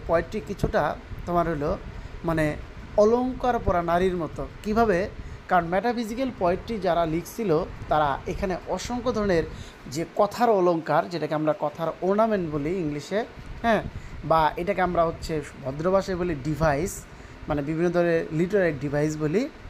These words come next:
এগুলা হচ্ছে মূলত কি তোমার হলো এখানে মানে ইউজ করতেন তারা, যেমন সিমিলি, মেটাফোর,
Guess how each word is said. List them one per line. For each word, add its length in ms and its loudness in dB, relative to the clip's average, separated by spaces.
এগুলা 340 2
হচ্ছে 260 -4
মূলত 380 0
কি 140 -4
তোমার 220 0
হলো 260 2
এখানে 440 2
মানে 240 2
ইউজ 300 4
করতেন 320 0
তারা, 240 2
যেমন 320 2
সিমিলি, 720 2
মেটাফোর, 720 2